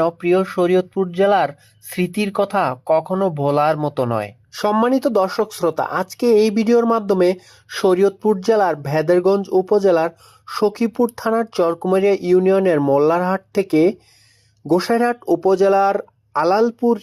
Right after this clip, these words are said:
ইউনিয়নে যাওয়ার যে সড়কটি রয়েছে, এই সড়কটি ভ্রমণ করে আপনাদের মাঝে তুলে ধরার চেষ্টা করব। তো আমি আছি আপনাদের সাথে ইমরান খান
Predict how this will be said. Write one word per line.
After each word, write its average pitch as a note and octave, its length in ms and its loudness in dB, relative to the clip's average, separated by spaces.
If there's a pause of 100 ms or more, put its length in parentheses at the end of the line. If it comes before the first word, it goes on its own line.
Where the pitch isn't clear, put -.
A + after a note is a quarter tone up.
(120)
ইউনিয়নে F#3+ 600 2 (200)
যাওয়ার D3 360 0
যে F3 160 2
সড়কটি F3+ 560 -2
রয়েছে, G3 360 0 (540)
এই F3 180 2
সড়কটি G#3+ 540 -2 (420)
ভ্রমণ E3+ 460 0
করে F#3+ 280 2
আপনাদের E3 460 -2
মাঝে F#3+ 320 0 (580)
তুলে G#3 260 4
ধরার C3+ 400 -2
চেষ্টা A#2 360 -6
করব। A#2+ 260 -6 (640)
তো D3+ 60 2 (140)
আমি G3 320 0
আছি A#3+ 280 0 (160)
আপনাদের F3 520 -2
সাথে G3 240 -2 (120)
ইমরান D#3+ 380 0
খান F3 220 -4